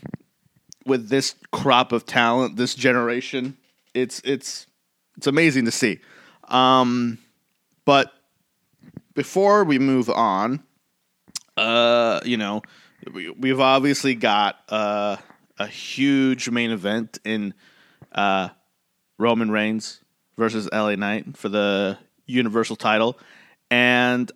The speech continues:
I think it's an, I think this build-up to L A Knight and Roman Reigns, they've only had two interactions. Uh, and, and if you count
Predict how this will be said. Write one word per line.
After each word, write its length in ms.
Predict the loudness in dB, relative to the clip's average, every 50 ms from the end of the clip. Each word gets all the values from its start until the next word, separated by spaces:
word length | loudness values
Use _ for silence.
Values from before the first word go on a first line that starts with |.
| _
I 120 | 0 0 0
think 240 | 2 0 0 0 0
it's 140 | 0 0
an, 120 | 0 0 0 2
I 140 | 2 0 2
think 320 | 2 0 -2 -4 -6 -12 _
this 340 | -8 -4 -2 0 0 -2 -4
build-up 680 | -8 -6 -2 0 0 2 0 0 -2 -6 -6 -8 _ _ _ _ _ _ _ _ _ _ _
to 160 | -4 -2 -2 0
L 220 | 2 2 4 4 4
A 100 | 4 4
Knight 240 | 2 2 0 0 0
and 120 | -2 -2
Roman 220 | -2 -2 -2 -4 -4
Reigns, 300 | -6 -6 -6 -8 -12 -18 -20 -20 -20 -20 _
they've 200 | 0 0 2 4
only 260 | 4 4 4 4 4 4
had 420 | 4 4 4 4 4 4 2 -2 -6 _ _ -12
two 280 | -8 -4 0 0 2
interactions. 840 | 2 2 2 2 0 -2 -4 -6 -8 -10 -12 -12 -14 -14 -16 -16 -16 _ _ _ _ _ _ _ _ _ _ -20 _ _ _ -20 -20 _ _
Uh, 600 | -4 -2 0 2 2 2 2 0 0 -2 -4 -6 -8 _ _
and, 720 | -4 -2 0 0 0 -2 -2 -2 -2 -4 -4 -4 -6 -8 -12 _ -20 -20 _ _ _ _ _ _
and 140 | 0 0 0
if 140 | 0 0 -2
you 100 | -4 -6
count 920 | -4 -4 -6 -4 -4 -2 2 4 4 4 4 2 -2 -4 -8 -10 -10 -12